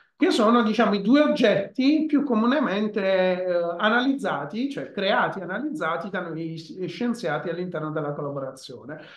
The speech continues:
C'è una mappa di conteggi che possiamo immaginare, come vedete qui in questa slide,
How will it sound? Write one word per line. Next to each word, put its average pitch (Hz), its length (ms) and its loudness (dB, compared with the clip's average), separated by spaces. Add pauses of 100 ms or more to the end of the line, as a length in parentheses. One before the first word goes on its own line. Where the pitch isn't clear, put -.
(120)
C'è 359 140 2
una 240 180 6
mappa 262 300 4
di 180 120 0
conteggi 254 880 2
che 175 160 -2
possiamo 180 460 0
immaginare, 170 640 -2
come 160 160 -8
vedete 175 440 -6
qui 208 120 -4
in 160 120 -4
questa 170 300 -4
slide, 165 680 -2